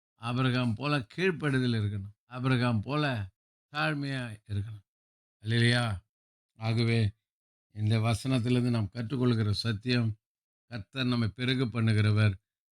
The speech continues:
நம்ம பெருக பண்ணணும்னு சொன்ன ஆபிரகாம் போல நம்ம விசுவாசமாய், பொறுமையாய் காத்திருந்து பெற்றுக்கொள்ள வேண்டும். ஆகவே கர்த்தர் நம்மை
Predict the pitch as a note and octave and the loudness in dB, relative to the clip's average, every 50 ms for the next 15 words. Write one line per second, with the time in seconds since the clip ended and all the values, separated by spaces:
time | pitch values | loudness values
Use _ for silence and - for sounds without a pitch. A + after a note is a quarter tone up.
0 | _ _ - G2+ G#2+ G#2 G2+ - - B2+ C3 C#3+ C3+ C#3 A2+ B2+ B2+ A#2+ A#2+ A#2+ | _ _ -8 -4 -4 -4 -4 -6 -6 -4 -4 -2 -2 -2 -2 -2 0 0 2 2
1 | A#2+ A#2 G#2+ - - A2+ A2+ A#2 A#2 A2+ G2+ - - _ _ _ _ _ _ _ | 2 2 0 -2 -2 -2 0 2 2 2 2 0 -4 _ _ _ _ _ _ _
2 | _ _ G2+ A2 A#2 A#2 A#2 A#2+ A#2 A#2 A#2 A2+ A2 G#2+ G#2 A#2 C3 C3 C3+ C3+ | _ _ -8 -4 -2 0 0 0 0 0 0 0 -2 -2 -4 -4 -4 -2 -2 -2
3 | C3+ B2 A#2 A2 G#2+ G#2+ G#2 G2 G#2 G2 - - A#2+ A#2+ A#2 G2+ - A2+ A2 A2+ | -2 -2 -2 -2 -2 -2 -2 -2 -4 -8 -8 -4 -2 -2 -2 -2 -2 -2 -2 0
4 | A2+ A2+ G#2+ G2+ - _ _ _ _ _ _ _ B2 C3 C3 C3 B2+ B2+ B2+ B2 | 2 2 2 0 -2 _ _ _ _ _ _ _ -4 -2 0 2 2 2 2 2
5 | B2 A#2+ A#2 A2+ G#2 - - _ _ _ _ _ _ _ _ _ _ _ B2 B2+ | 2 2 0 0 -2 -6 -10 _ _ _ _ _ _ _ _ _ _ _ -10 -10
6 | A2 G2 - A#2+ A2+ A2+ A2 G#2+ A2+ A2+ G#2+ G2+ G#2 - _ _ _ _ _ C#3+ | -8 -4 -2 0 2 4 4 6 6 6 4 2 0 -4 _ _ _ _ _ -16
7 | B2 - D3+ B2 A#2+ A2+ A2 A2+ G#2+ G#2+ G#2+ G#2+ G#2 G#2 A2 G#2+ F#2 G2+ - _ | -10 -6 -4 -2 0 0 0 0 2 2 4 4 4 4 4 4 2 0 -6 _
8 | _ _ _ _ _ _ _ _ G#2+ G#2 G#2 A2 A#2 A#2+ A#2 G2+ - B2 G#2+ G#2 | _ _ _ _ _ _ _ _ -2 0 0 2 2 0 -2 -4 -6 -8 -8 -6
9 | C#3 B2+ A#2 A2+ A2+ A2+ | -4 -2 2 2 4 4